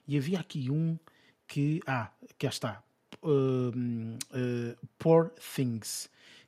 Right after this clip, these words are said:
que tem uma, ahm,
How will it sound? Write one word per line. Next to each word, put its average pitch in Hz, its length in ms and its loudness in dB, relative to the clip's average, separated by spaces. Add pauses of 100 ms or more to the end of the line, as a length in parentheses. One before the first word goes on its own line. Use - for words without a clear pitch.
(120)
que 135 300 2 (120)
tem 131 440 2
uma, 135 540 2 (100)
ahm, 110 1400 -4